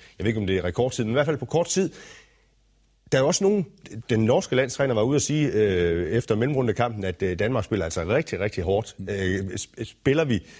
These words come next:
Speaker 1: spiller vi for hårdt, eller går vi lige til grænsen, eller går vi over grænsen, eller, eller hvor?
Speaker 2: Nej, nej, nej, nej.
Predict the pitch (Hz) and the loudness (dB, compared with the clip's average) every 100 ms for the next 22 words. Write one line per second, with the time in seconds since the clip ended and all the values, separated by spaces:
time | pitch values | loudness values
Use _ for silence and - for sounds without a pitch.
0 | - - 123 98 98 90 165 160 170 123 | -18 0 2 2 0 2 2 2 0 0
1 | 104 120 107 104 110 113 117 160 151 113 | 0 2 2 0 -2 0 0 -2 0 0
2 | 107 104 120 151 117 110 127 104 104 98 | 0 2 2 2 0 -2 -4 -4 -2 -2
3 | 98 104 104 127 107 92 87 101 98 - | 0 0 2 2 2 0 -4 -10 -18 -20
4 | _ - 95 92 82 71 | _ -14 -12 -10 -12 -14